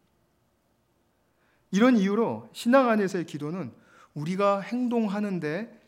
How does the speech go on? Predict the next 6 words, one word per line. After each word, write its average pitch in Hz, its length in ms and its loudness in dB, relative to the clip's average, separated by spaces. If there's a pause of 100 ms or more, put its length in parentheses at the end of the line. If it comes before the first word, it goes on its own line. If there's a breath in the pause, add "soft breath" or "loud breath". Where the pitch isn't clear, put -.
(140)
근본적인 156 800 -4 (220)
시작점이 185 760 -8
될 131 120 -6
수 120 140 -12
있다는 107 300 -16
거죠. 92 260 -20